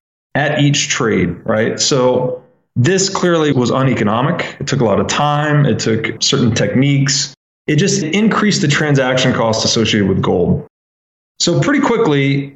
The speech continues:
and these emerged first as private businesses, people figured out that you could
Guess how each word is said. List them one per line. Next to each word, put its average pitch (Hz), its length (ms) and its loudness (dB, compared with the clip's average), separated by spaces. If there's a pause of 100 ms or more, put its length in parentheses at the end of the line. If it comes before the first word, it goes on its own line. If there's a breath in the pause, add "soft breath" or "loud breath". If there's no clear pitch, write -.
(280)
and 143 160 2
these 147 140 2
emerged 156 340 2
first 180 320 0
as 113 80 0
private 113 360 -2
businesses, 113 440 0
people 185 260 0
figured 143 320 0
out 123 320 0
that 107 340 -2
you 139 200 2
could 120 580 0